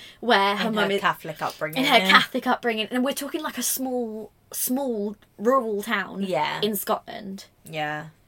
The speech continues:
Speaker 1: You know, we're not talking, like, it's in, in London on the cutting edge, you know? <laughs> Like,
Speaker 2: Cutting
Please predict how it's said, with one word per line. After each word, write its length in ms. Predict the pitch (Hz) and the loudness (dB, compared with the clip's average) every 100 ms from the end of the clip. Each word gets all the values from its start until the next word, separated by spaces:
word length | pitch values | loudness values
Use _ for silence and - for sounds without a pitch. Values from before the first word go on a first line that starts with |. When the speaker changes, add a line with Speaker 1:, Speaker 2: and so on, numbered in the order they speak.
| _ | _
Speaker 1:
You 160 | - 240 | -2 0
know, 360 | 220 - - 233 _ | 0 -2 -4 -6 _
we're 100 | - 254 | 0 0
not 200 | 233 - | 0 -2
talking, 360 | 240 - 196 | -4 -4 -4
like, 260 | 208 196 - - | -4 -4 -2 2
it's 200 | 247 233 | 4 4
in, 200 | 220 220 | 0 0
in 200 | 220 214 | 0 2
London 400 | 202 208 180 190 | 2 2 -2 -4
on 80 | |
the 80 | 185 | -4
cutting 280 | 202 240 196 | -4 -4 -4
edge, 320 | 196 180 202 | -4 -4 -6
you 80 | 220 | 0
know? 80 | - | 0
<laughs> 60 | - 330 294 339 - - 403 | 0 -6 -8 -12 -16 4 6
Like, 140 | 269 | 8
Speaker 2:
Cutting 280 | 359 359 | 4 -2